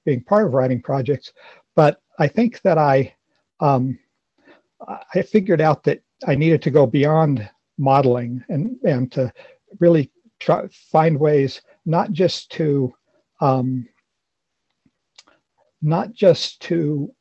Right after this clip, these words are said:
use my work as a writer as a source of insights for teaching writing,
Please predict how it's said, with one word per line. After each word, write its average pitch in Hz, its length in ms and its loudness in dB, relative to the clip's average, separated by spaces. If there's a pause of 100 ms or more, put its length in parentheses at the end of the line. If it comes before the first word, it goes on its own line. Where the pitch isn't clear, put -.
(340)
use 165 480 0
my 139 420 -2 (420)
work 156 280 2
as 135 140 2
a 139 60 0
writer 143 380 2
as 131 200 -4
a 127 60 -2
source 151 400 2
of 113 140 -4
insights 151 800 -2
for 127 100 -2
teaching 123 380 -4
writing, 120 400 -2